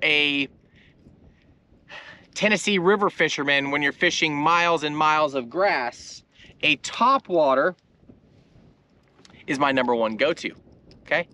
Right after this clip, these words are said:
I don't care if you're a smallmouth guy. A top water is a bait that you can cover a lot of water. You can make your target cast, move to the next spot, make five or six casts,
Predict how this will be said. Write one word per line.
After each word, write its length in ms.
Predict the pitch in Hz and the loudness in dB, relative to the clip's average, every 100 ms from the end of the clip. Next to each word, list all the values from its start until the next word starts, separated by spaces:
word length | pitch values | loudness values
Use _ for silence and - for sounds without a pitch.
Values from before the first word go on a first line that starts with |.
| - - - - | -20 -20 -20 -6
I 100 | - | 0
don't 140 | 185 175 | 0 2
care 160 | 190 190 | 0 0
if 80 | |
you're 100 | 190 | 0
a 40 | 196 | -4
smallmouth 560 | - 196 196 156 120 | 0 0 2 0 -2
guy. 260 | - 110 98 - - - - - | -2 -2 -2 -8 -20 -20 -12 -6
A 100 | 139 | -6
top 420 | - 220 247 - | 0 2 2 2
water 380 | 202 185 175 165 | 0 2 2 0
is 220 | 165 151 | -2 -4
a 60 | |
bait 300 | 139 160 170 | -2 0 0
that 80 | 147 | -4
you 80 | 165 | -10
can 100 | 165 | -8
cover 280 | 160 143 127 | -4 -2 0
a 40 | |
lot 200 | 117 110 | 0 -2
of 80 | 104 | 0
water. 420 | 165 214 190 180 175 - | 2 2 2 -2 -6 -18
You 100 | 151 | -12
can 160 | 143 139 | -8 -4
make 260 | 151 185 - | -2 -2 -4
your 100 | 151 | -6
target 420 | - 185 175 - | -2 -2 -2 -6
cast, 500 | 185 165 160 156 - | -2 0 0 -4 -4
move 220 | 180 196 | -2 -2
to 80 | 180 | -2
the 40 | |
next 240 | 180 175 - | -2 -4 -4
spot, 420 | 180 165 156 - - - | -2 0 0 -4 -12 -2
make 180 | 175 | -2
five 220 | - 180 180 | 0 0 0
or 40 | |
six 300 | - 165 - | -4 -10 -6
casts, 480 | - 160 156 147 | -2 0 0 -4